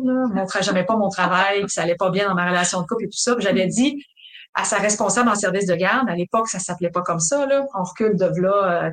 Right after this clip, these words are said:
trente ans presque. <laughs> Elle avait deux ans, puis, euh, je l'avais donnée, puis j'ai dit, elle, là, et, et, et je sais pas qu'est-ce qu'elle a, mais elle se réveille tout le temps de bonne humeur.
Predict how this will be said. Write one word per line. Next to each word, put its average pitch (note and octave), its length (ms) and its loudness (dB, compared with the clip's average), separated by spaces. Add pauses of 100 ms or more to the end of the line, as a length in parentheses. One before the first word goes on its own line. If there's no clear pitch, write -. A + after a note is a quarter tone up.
trente F3+ 240 0
ans A#3+ 180 0
presque. A#3+ 360 -4 (180)
<laughs> - 720 -2
Elle G3 120 0
avait G3 200 2
deux G3+ 280 2
ans, A#3+ 240 4
puis, G3 220 -2
euh, E3+ 500 2
je E3 140 -4
l'avais G#3 200 2
donnée, G3+ 240 2
puis B3+ 80 0
j'ai G3 80 -2
dit, - 180 -2
elle, C4 260 4
là, B3 300 4 (340)
et, A#3+ 160 0
et, A3+ 220 2
et F3+ 40 2
je G#3+ 100 0
sais C4 120 0
pas D4+ 80 2
qu'est-ce C#4+ 160 0
qu'elle B3 200 4
a, C#4 80 6
mais C4 60 4
elle A#3 60 2
se - 60 0
réveille A#3+ 200 2
tout C#4+ 80 -2
le C4+ 60 -2
temps C4 140 2
de A#3 40 0
bonne G3+ 140 0
humeur. D#3+ 220 -2